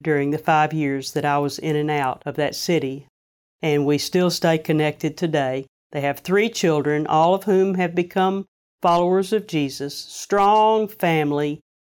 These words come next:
shining Jesus light in that dark place, being God's voice and hands and feet. He's a taxi driver.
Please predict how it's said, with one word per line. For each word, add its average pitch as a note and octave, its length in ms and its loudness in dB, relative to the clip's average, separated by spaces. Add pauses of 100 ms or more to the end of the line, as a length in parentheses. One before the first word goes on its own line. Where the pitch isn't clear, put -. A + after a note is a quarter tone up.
shining F#3 560 2
Jesus G3+ 480 -2
light D3 420 2
in D3+ 200 -2
that D#3 280 -4
dark F3 400 0
place, D#3 540 -2 (260)
being D3+ 320 2
God's D3+ 640 0 (300)
voice D3+ 580 -2
and C#3 120 -8
hands D3 420 -2
and C#3 160 -8
feet. D3 320 -2
He's A3+ 340 -2
a C#3 60 -8
taxi E3+ 460 -2
driver. F3+ 560 0